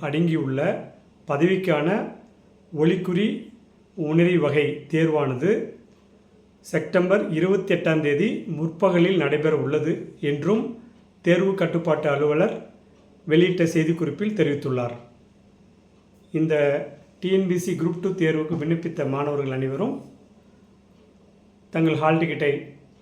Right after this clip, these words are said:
முன்கூட்டியே எடுத்து தேர்வு எங்கு, எந்த இடத்துல இருக்கு என்பதை தெரிந்து இந்த தேர்வுக்கு செல்லும் முன்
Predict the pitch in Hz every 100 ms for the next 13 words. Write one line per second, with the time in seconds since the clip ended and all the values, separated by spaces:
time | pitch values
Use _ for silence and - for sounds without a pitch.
0 | - - - 143 147 156 160 143 139 143
1 | 208 - - - - _ _ _ _ -
2 | 160 160 160 143 147 165 220 - - -
3 | - - - 151 156 156 147 143 143 147
4 | 156 143 - 175 147 139 139 139 151 151
5 | 160 214 - - - - _ _ 156 139
6 | - 165 165 165 165 156 156 160 156 202
7 | - -